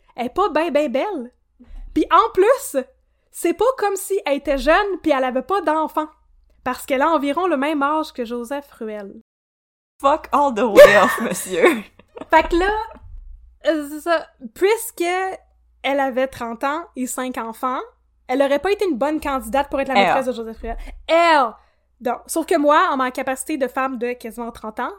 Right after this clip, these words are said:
Speaker 1: ben, moi, je trouve que je, je ressemble à ce que j'avais l'air quand j'avais vingt ans, puis je pense que ça aurait été un bon motif.
Speaker 2: Moi, je confirme que t'es pas mal cute.
Speaker 1: Oh, merci beaucoup! Fait que moi, je trouve que c'était en masse crédible comme théorie qu'il aurait tué, euh, Toussaint Boulet pour
Speaker 2: Pour
Speaker 1: avoir
Speaker 2: sa
Speaker 1: sa
Speaker 2: femme.
Speaker 1: femme, bien sûr.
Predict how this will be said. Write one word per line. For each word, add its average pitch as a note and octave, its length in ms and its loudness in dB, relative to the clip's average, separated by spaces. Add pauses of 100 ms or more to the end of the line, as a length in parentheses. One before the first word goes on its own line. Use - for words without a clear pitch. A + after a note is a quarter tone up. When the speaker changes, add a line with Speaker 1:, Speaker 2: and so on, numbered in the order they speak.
Speaker 1:
ben, A3 300 -8 (600)
moi, B3+ 120 -10
je - 60 -20
trouve G4+ 200 -8
que C#4+ 140 -4
je, - 80 -12 (360)
je B3+ 120 -2
ressemble F4+ 340 0
à D4 100 2
ce - 80 -12
que C#4+ 100 -8
j'avais C4 240 -4
l'air C4+ 200 -2
quand C4+ 140 -4
j'avais B3 240 -4
vingt A#3+ 260 -10
ans, C#4 260 -4
puis A#3+ 140 -10
je - 80 -14
pense B3+ 160 -8
que C#4+ 140 -10
ça C4+ 120 -8
aurait B3 200 -4
été B3+ 100 -8
un B3+ 140 -4
bon A#3 200 -10
motif. A3 400 -14
Speaker 2:
Moi, B3+ 180 -4
je - 80 -12
confirme C4+ 420 -8
que C4+ 160 -2
t'es B3 140 -12
pas A#3+ 100 -10
mal A3 220 -8
cute. - 200 -14 (140)
Speaker 1:
Oh, E4+ 260 10
merci D#4 380 -4
beaucoup! E4 420 -10 (460)
Fait D4+ 100 2
que F4 100 -2
moi, E4+ 120 0
je - 40 -6
trouve F#4+ 120 -4
que F#4+ 80 0
c'était D#4 140 0
en C#4 100 2
masse C#4+ 180 0
crédible C#4 300 -4
comme D4 160 -4
théorie C4 320 -2
qu'il B3 480 -2
aurait A#3+ 180 -4
tué, C4 460 -4
euh, B3 80 -2
Toussaint B3 320 -8
Boulet A3+ 340 -6
pour D4 180 -4
Speaker 2:
Pour C4 80 2
Speaker 1:
avoir A3+ 200 0
Speaker 2:
sa A3 140 2
Speaker 1:
sa F#3+ 60 -2
Speaker 2:
femme. C#4 140 2
Speaker 1:
femme, E4+ 160 0
bien B3+ 160 -4
sûr. G4 140 -4